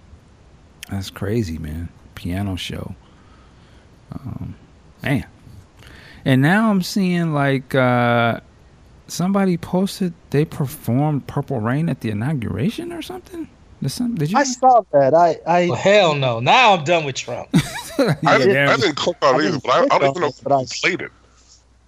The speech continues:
Speaker 1: It was like they
Speaker 2: Let me see
Speaker 1: perf-,
Speaker 2: if I
Speaker 1: they were
Speaker 2: have
Speaker 1: performing or something, and they performed that song. Or I don't know the cont-, I don't know. I just saw the headline, and I was just like, "Huh?" But, I mean, I think there was another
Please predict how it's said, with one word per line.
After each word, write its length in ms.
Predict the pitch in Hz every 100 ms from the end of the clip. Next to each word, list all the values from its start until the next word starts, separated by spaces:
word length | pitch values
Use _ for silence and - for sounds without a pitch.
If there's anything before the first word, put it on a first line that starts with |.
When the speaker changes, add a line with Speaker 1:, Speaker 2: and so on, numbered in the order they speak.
| - - - -
Speaker 1:
It 60 | -
was 140 | 135
like 140 | 139 117
they 80 | 127
Speaker 2:
Let 60 |
me 60 | 113
see 40 |
Speaker 1:
perf-, 40 | 135
Speaker 2:
if 60 |
I 40 | 123
Speaker 1:
they 60 | 139
were 40 |
Speaker 2:
have 80 | 107
Speaker 1:
performing 560 | 120 - 131 139 143 143
or 60 |
something, 440 | 139 156 143 147 123
and 100 | 107
they 100 | 104
performed 440 | 104 - 113 120
that 160 | 117 104
song. 400 | - 107 123 123
Or 80 | -
I 100 | 113
don't 180 | 135 135
know 120 | 131
the 120 | 117
cont-, 440 | - 113 113 113
I 120 | 127 117
don't 140 | 131
know. 360 | 127 120 110 95 - - - - _ -
I 80 | 117
just 180 | 120
saw 180 | - 107
the 100 | 98
headline, 560 | 90 107 85 87 82 80 - - - - - - _ -
and 120 | - 95
I 100 | 98
was 100 | 87
just 160 | 92
like, 200 | 95 80
"Huh?" 380 | - 127 466 571 - - - - - - - - - - - - - - - - -
But, 380 | 95 87 87 85 - - - - - - - - -
I 60 |
mean, 360 | 90 87 85 85
I 80 | 107
think 220 | 185 208
there 80 | 180
was 120 | 131
another 520 | 117 110 123 135 117